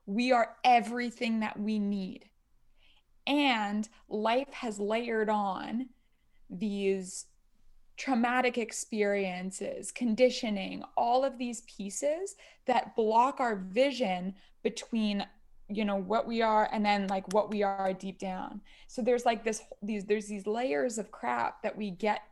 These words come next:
to peel back one at a time, slowly but surely. We just keep going, and we come closer and closer and closer to understanding our truest, deepest nature. And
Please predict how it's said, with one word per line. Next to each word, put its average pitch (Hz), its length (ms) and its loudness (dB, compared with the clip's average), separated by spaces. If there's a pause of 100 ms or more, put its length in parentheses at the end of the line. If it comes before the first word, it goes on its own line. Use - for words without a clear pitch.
(140)
to 190 360 -4 (760)
peel 262 380 2
back - 400 -4 (120)
one 233 420 0
at 269 120 2
a 254 60 2
time, 185 520 -6
slowly 285 460 -2
but 220 180 -4
surely. 190 440 -6
We 196 140 -6
just 190 220 -10
keep 294 260 -6
going, 240 440 -8 (380)
and 226 200 -2 (560)
we - 80 -8
come 208 480 -4
closer 247 400 -2
and 220 200 -6
closer 202 380 -6
and 202 220 -8
closer 208 360 -4
to 208 200 -6
understanding 202 880 -4 (500)
our 202 160 4
truest, 226 920 -4 (180)
deepest 208 720 -6
nature. - 540 -8 (720)
And 208 480 -2